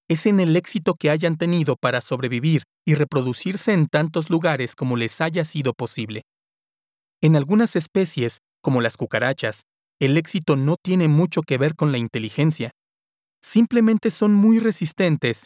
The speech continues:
y se reproducen estupendamente. Pero en el caso de otros animales, la supervivencia requiere un poco más de intelecto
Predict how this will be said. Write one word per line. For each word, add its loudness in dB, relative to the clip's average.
y -2
se -2
reproducen 0
estupendamente. -2
Pero 2
en 0
el -4
caso -2
de 0
otros -2
animales, -2
la 0
supervivencia 0
requiere 0
un 2
poco -2
más 0
de 2
intelecto 0